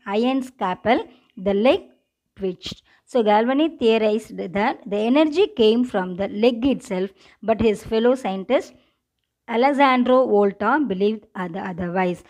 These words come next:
So Volta hypothesized that the frog's leg impulses were actually caused by different metals, caused by different metals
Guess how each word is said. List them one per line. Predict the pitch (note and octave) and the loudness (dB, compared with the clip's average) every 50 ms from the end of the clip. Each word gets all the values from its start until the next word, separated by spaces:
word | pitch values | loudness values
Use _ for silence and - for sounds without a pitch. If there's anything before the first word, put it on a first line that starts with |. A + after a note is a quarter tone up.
| _ _ _ | _ _ _
So | _ - G#3+ | _ -2 2
Volta | G3+ G#3 A3+ B3 B3+ B3 - C#4+ D4+ E4+ - - - | 6 6 6 6 6 4 2 2 2 2 0 -2 -6
hypothesized | G#3+ G#3 G3 G#3 G#3 - A#3 A3 - A#3+ A#3+ A#3+ C#4 C#4 A#3+ F#3+ G3 F#3 | -6 -4 -4 -4 -2 -2 -4 -4 -2 -2 -2 -2 -2 -4 -6 -6 -6 -4
that | E3 F#3+ A3 C#4+ - - - - - _ | -2 2 2 2 2 0 -6 -20 -18 _
the | - A#3 A#3+ | -2 -2 -2
frog's | - - C4+ C#4+ D4 D#4 F4 D#4+ - - - | 0 2 4 6 6 6 4 2 -4 -10 -8
leg | G#3+ G#3+ G#3 A3+ B3 C#4+ C#4 - - - | -4 0 4 4 4 4 2 -4 -10 -8
impulses | A3 G3+ G3 F#3+ - G#3+ G#3 G3+ G3 A3+ B3+ D#4 D4 - | -6 -6 -6 -6 -6 -4 -4 -2 0 0 0 0 -2 -4
were | G3 F#3 F#3 F3+ F3+ | -6 -4 -4 -4 -4
actually | F#3 F3+ G3 G#3 - - C4 C4 B3+ C#4+ C#4+ | -4 -4 -4 -4 -2 0 2 2 2 2 0
caused | - - G#3 F#3+ G3 F#3+ F3+ F#3+ G3+ F#3 | 0 2 2 2 2 2 0 -2 -4 0
by | G3 G#3+ - A#4 - - _ _ _ _ _ | 2 2 2 2 0 -6 _ _ _ _ _
different | A3 C#4 E4 D#4 - A#4 A#4+ A#4 E4+ | -2 -2 -2 0 2 2 2 2 2
metals, | A#3 G3 F3+ - G#3+ G3+ G3 G3 - | 0 0 -2 -2 -4 -4 -4 -6 -8
caused | _ - F#3+ F#3+ F#3+ E3+ F3 G3 F#3 | _ -4 -2 -2 -4 -4 -6 -6 -2
by | G3 G3+ A#3 D#4+ F#4 - - _ _ _ - | 2 2 2 2 0 -4 -10 _ _ _ -2
different | F#3+ G#3+ G#3+ - C4+ C4+ C4+ C#4 | -2 -2 -2 -2 -2 -4 -2 -2
metals | A#3 G#3+ G3+ - C4 D#4+ F4 E4+ | -2 -2 0 0 0 0 0 -2